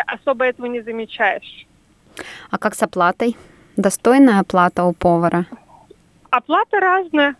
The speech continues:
Speaker 1: в зависимости от квалификации, но, скажем так, я не могу сейчас вот на память сказать, какая там среднестатистическая поварская зарплата в Австралии,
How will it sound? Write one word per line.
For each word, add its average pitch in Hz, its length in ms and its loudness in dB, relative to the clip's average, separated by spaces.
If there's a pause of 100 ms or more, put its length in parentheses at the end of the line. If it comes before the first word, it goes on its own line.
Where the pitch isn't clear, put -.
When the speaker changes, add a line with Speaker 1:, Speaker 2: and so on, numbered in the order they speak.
Speaker 1:
в 247 80 -10
зависимости 262 580 -2
от 247 180 2
квалификации, 262 840 -2
но, 247 440 -2 (580)
скажем 254 320 -2
так, 247 220 -2 (520)
я 277 320 -2
не 269 140 -8
могу 262 340 -8
сейчас 240 360 -8
вот 233 160 -10
на 240 120 -2
память 233 400 -4
сказать, 220 340 -4
какая 220 440 -2
там 202 200 -18 (140)
среднестатистическая 226 1120 -8
поварская 220 640 -2
зарплата 277 560 0
в 285 60 -2
Австралии, 214 680 -4